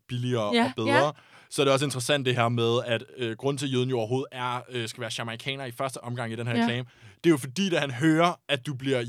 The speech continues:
Speaker 1: year fri fri for fire ni ni,
Speaker 2: Mm.
Speaker 1: så tænker han, "Okay, jamen, så skal jeg jo ringe," som han siger til sidst, "til mine brothers i Jamaica." Og det er så der,
Speaker 2: Okay.
Speaker 1: hvor Uso siger, "Nej, for det gælder ikke udland." Og det er jo også det, man, man glemmer jo fuldstændig det der med, at der var den der tid, hvor det var fuldstændig,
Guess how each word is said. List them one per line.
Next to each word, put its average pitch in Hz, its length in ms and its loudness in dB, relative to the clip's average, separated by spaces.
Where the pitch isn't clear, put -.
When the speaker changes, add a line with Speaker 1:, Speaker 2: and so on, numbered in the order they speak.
Speaker 1:
year 196 100 2
fri 165 220 -4
fri 214 280 -4
for 139 140 -6
fire 147 280 -4
ni 139 120 -6
ni, 175 260 -6
Speaker 2:
Mm. 233 260 -2
Speaker 1:
så - 140 -8
tænker 151 280 -2
han, 143 180 -2
"Okay, 151 400 -2
jamen, 131 180 -4
så 131 100 -6
skal 143 140 -4
jeg 139 60 4
jo 131 120 2
ringe," 127 220 -2
som 139 100 -6
han 123 80 -4
siger 135 180 0
til 127 120 -6
sidst, 135 360 -8
"til 139 120 -6
mine 131 220 -4
brothers 123 460 -2
i 135 180 -16
Jamaica." 139 480 -6
Og 147 100 2
det 151 40 -2
er 123 40 -4
så 160 80 -4
der, 151 140 4
Speaker 2:
Okay. 151 60 4
Speaker 1:
hvor 151 120 0
Uso - 180 -2
siger, 123 300 -2
"Nej, 110 280 -8
for - 140 -4
det 120 100 -6
gælder 117 180 0
ikke 104 120 -6
udland." 113 340 -6
Og 135 100 -2
det 185 60 2
er 202 40 4
jo 175 80 4
også 190 160 4
det, 185 80 6
man, 147 160 2
man 143 140 -4
glemmer 135 280 2
jo 175 40 6
fuldstændig 139 460 -4
det 123 80 -2
der 127 80 0
med, 123 100 0
at 113 80 -2
der 117 60 -8
var 113 140 -2
den 131 100 -6
der 117 60 -8
tid, 139 180 -8
hvor 113 180 -12
det - 360 -18
var 110 60 -10
fuldstændig, 120 480 -6